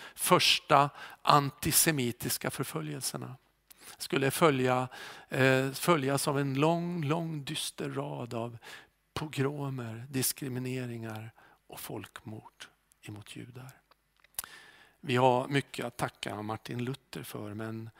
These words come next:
en stor, stor plump i hans protokoll är hans otäcka utfall emot judarna. Måhända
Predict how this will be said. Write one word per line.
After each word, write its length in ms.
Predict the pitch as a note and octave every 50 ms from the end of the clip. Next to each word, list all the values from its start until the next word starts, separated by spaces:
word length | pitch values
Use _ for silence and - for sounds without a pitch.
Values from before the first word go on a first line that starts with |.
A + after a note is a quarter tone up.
| - _ _ _ -
en 100 | - A#2+
stor, 540 | A2+ - - - _ G3 F#3 D#3 C#3+ B2 A#2
stor 480 | A2+ - - - - D3+ B2 B2 A#2 A2
plump 480 | - - - B2+ A#2+ A2+ A2+ - _
i 40 | C3
hans 240 | A2 G2+ A2+ - -
protokoll 720 | - - - - - B2 - - B2 A#2 A2 G#2 G#2 G#2+
är 80 | A#2+ B2+
hans 280 | A2+ A2 A2+ - - - _
otäcka 680 | - - D#3 B2+ A#2 - _ - - - - - -
utfall 680 | - C3 A#2 A2+ A#2 - - - - A2+ G#2+ G#2+ A2 A2+ _ - - - _ _ _
emot 420 | - B2+ A2 G#2 G#2 G2+ - - - -
judarna. 580 | - A#2 A2 G2+ G#2+ G#2+ G#2+ G#2+ A2 A2 A2+ A#2+ B2+ _ _ _ _ _ _ _ - - - - - - - - - - _
Måhända 680 | - C#3 C3 C#3 E3 D3+ B2+ B2 B2+ C#3 D3 C#3 B2